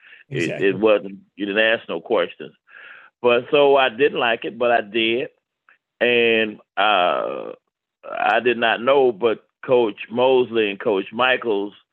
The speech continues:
Speaker 1: who got the ru-, the lineman coaching job at Oklahoma. He had been there one year, and he had recruited from my school,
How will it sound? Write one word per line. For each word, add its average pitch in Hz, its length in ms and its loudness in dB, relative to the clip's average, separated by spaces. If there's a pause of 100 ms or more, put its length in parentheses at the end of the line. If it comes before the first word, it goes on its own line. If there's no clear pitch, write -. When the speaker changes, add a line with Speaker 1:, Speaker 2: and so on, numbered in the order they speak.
(380)
Speaker 1:
who 143 220 2 (540)
got 117 280 0 (100)
the 95 320 -2 (360)
ru-, 117 260 2 (140)
the 104 200 2
lineman 131 500 0
coaching 147 480 -4
job 101 480 -2
at 117 160 4
Oklahoma. 117 600 -2 (560)
He 120 80 -2
had 104 180 2
been 127 220 0
there 113 120 2
one 117 300 0
year, 120 280 0 (500)
and 104 160 -4
he 120 80 4
had 107 140 2
recruited 160 480 -4
from 117 180 0
my 104 260 0
school, 143 420 -2